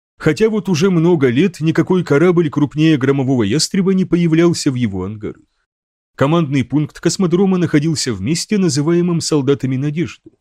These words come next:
из-за самой распространенной молитвы среди гвардейцев, что базировались на Гидре Кардетус, и надеялись избежать службы в Иерихонских водопадах.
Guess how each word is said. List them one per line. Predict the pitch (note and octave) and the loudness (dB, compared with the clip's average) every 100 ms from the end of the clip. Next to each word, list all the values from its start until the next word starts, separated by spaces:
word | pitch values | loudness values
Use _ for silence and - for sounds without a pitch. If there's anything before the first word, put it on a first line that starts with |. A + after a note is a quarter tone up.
| - - | -18 -2
из-за | E3+ B2 F3 | 0 2 0
самой | - G3+ G3+ G3+ | 0 2 2 2
распространенной | F3+ - E3 - E3 F3 F3+ F3 | 0 0 -2 0 2 2 2 2
молитвы | E3+ F3 G3+ - C#3+ | 2 2 0 0 -2
среди | - C#3 D3 | -2 -2 -2
гвардейцев, | A#2 G#2 A2+ D#3+ - F#3 | -2 -4 -4 -4 -6 -6
что | - E3 | -4 0
базировались | E3 C#3+ G3+ F#3+ E3+ - | 0 0 -2 -2 -4 -2
на | D#3+ | -2
Гидре | C#3+ B2 | -2 -4
Кардетус, | A2+ D3+ D3+ C#3 _ - - _ - - | -2 -2 -2 -8 _ -20 -20 _ -20 -4
и | D3+ | 0
надеялись | D#3 D3+ B2+ E3+ E3+ D3 C#3 | 2 2 2 2 2 0 -2
избежать | C#3 B2 C#3 D3 - | -2 -2 0 0 -2
службы | A#2 D3 D3+ F#3 | -4 -4 -2 -2
в | F3+ | -2
Иерихонских | F#3+ F#3 E3+ - C3 - G#2 - | -2 -2 -2 -2 -2 -4 -12 -8
водопадах. | A#2+ C3+ G#2 - | -6 -6 -8 -16